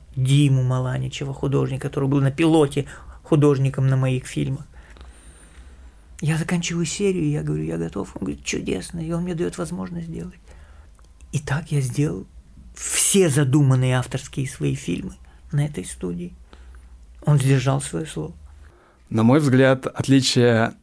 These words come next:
Speaker 2: ну, вообще любого массового искусства от, э, какого-то авторского, это в том, что в массовом искусстве есть какие-то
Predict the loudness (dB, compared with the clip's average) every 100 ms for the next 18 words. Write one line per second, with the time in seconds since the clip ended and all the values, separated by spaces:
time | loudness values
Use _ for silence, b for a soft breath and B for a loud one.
0 | _ _ _ _ _ _ 2 4 6 4
1 | 2 4 6 6 4 6 4 4 0 -2
2 | -2 -4 -6 -8 -6 0 0 2 0 0
3 | -2 -14 -8 -6 -6 -8 -10 -4 -4 0
4 | 0 0 -8 -8 -8 -10 -10 B B B
5 | -6 -6 2 2 2 2 4 4 2 2
6 | 0 2 4 4 2 -2 0 0 4 2
7 | 0 0 0 2 0 0